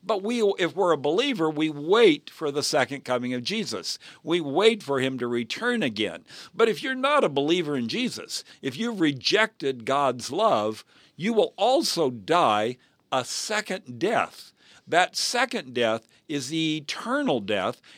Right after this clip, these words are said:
and the Bible talks about it in Revelation chapter twenty again. And, and that would take quite a while to go over in everything Revelation twenty tells us, but it's quite clear. The wages of sin is death,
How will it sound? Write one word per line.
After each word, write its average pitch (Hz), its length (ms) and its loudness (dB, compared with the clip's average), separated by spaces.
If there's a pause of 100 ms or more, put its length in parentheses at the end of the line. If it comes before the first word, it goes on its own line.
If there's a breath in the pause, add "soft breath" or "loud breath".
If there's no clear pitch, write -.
and 220 160 -2
the 220 60 6
Bible 175 280 2
talks - 360 -2
about 101 340 -2
it 117 160 -8 (300 soft breath)
in 143 380 -2
Revelation 139 600 2
chapter 131 460 -4
twenty 180 580 -4
again. 95 520 -2 (360 soft breath)
And, 143 260 2
and 147 200 -2
that 170 120 0
would 165 120 -2
take 185 300 -2
quite 180 220 2
a 143 40 4
while 170 320 6
to 147 100 0
go 156 220 4
over 131 320 4
in 123 100 -2
everything 139 480 -2
Revelation 127 540 0
twenty 104 320 -6
tells 196 380 -2
us, 101 260 -6 (380 loud breath)
but 170 140 4
it's 165 180 -2
quite 160 500 0
clear. 143 520 -2 (280 soft breath)
The 131 140 0
wages 214 640 0
of 214 180 0
sin 151 800 0 (320 soft breath)
is 143 380 0
death, 113 540 2